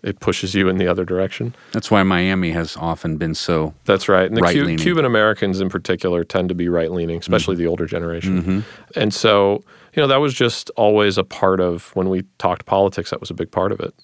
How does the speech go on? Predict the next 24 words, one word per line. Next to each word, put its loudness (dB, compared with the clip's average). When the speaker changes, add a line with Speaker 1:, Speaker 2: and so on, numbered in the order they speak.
Speaker 1:
And, -6
uh, -4
and -4
we 0
were 4
also, 0
grew 2
up -4
in -2
a -2
very 0
religious -2
home, 0
and, -6
and, -4
um, -4
you -2
know, -2
things -4
like -2
the -6
pro-life -2
movement -2
were -2